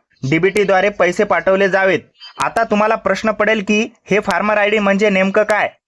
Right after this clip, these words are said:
तर बघा मित्रांनो, जसं आपल्याकडे आधार कार्ड आहे, पॅन कार्ड आहे, तसंच शेतकऱ्यांसाठी एक विशेष ओळखपत्र सरकार तयार करत आहे, यालाच फार्मर आयडी असं म्हणतात.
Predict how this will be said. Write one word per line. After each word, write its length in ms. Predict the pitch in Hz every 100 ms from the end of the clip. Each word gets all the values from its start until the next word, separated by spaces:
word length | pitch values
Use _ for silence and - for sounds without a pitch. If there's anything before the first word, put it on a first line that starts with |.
| _
तर 120 | 202
बघा 300 | 202 165 196
मित्रांनो, 520 | 226 208 226 233 214 233 -
जसं 260 | 135 170 -
आपल्याकडे 440 | 190 220 220 220
आधार 360 | 226 156 165 202
कार्ड 240 | 202 208
आहे, 260 | 202 202 202 196
पॅन 280 | - 165 175
कार्ड 220 | 202 202
आहे, 260 | 196 202 196 - _ 170
तसंच 300 | 180 233 -
शेतकऱ्यांसाठी 640 | 180 - 220 220 214 214
एक 160 | 220 196
विशेष 360 | 185 226 226
ओळखपत्र 600 | 165 202 208 214 208 202 - _ _
सरकार 400 | - 156 208 208 208
तयार 220 | 190 208
करत 300 | 202 208 208
आहे, 240 | 202 202 135 -
यालाच 360 | 139 175 208
फार्मर 360 | - 170 180 202
आयडी 240 | 190 202
असं 260 | 180 135 208
म्हणतात. 360 | 190 190 190